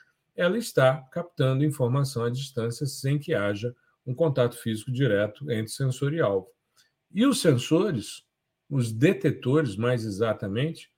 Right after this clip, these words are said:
são estruturas que estão no fundo do olho e que são responsáveis pela captação das cores e também do movimento e dos níveis de cinza, do nível de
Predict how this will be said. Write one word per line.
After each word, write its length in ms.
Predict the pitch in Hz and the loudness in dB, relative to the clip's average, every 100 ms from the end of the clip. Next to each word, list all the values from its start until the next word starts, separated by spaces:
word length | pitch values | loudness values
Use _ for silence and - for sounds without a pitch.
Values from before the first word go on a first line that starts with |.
| _ _ | _ _
são 160 | - | -2
estruturas 480 | 160 156 175 190 233 | -2 -2 -6 -4 -4
que 40 | 226 | -4
estão 140 | 202 | -2
no 100 | 185 | -2
fundo 360 | 143 190 247 240 | -2 0 0 2
do 120 | 143 | 2
olho 320 | 120 135 185 _ _ _ _ _ 151 | 4 2 -2 _ _ _ _ _ -4
e 80 | |
que 80 | 143 | -4
são 380 | - 113 131 - _ _ _ _ _ _ - | 0 0 -2 -6 _ _ _ _ _ _ -2
responsáveis 920 | 127 - 135 123 143 160 139 101 - - - - _ | 0 2 2 2 4 4 4 0 -6 -6 -6 -6 _
pela 240 | 135 139 | 4 6
captação 840 | 139 151 147 156 131 - 139 135 - _ _ _ _ _ | 6 2 2 -2 -2 2 2 2 -2 _ _ _ _ _
das 380 | 98 95 101 - | -12 -6 -4 -6
cores 680 | - 110 147 185 220 - - _ _ - | -2 4 4 4 -2 -10 -16 _ _ -4
e 100 | 127 | -2
também 600 | 190 202 127 110 113 - _ - | 0 0 0 0 -4 -10 _ -4
do 120 | 120 | 2
movimento 680 | 143 175 170 185 110 113 - _ - | 4 4 2 0 0 -4 -10 _ -6
e 80 | 127 | -2
dos 260 | 147 123 | 0 -2
níveis 380 | 107 113 113 120 | -2 -2 -2 -4
de 100 | 123 | -4
cinza, 540 | - 101 90 82 80 - _ | -8 -8 -8 -10 -14 -20 _
do 200 | - 104 | -10 -4
nível 320 | 110 107 113 | -2 -2 -4
de 340 | 98 98 117 | -6 -4 -6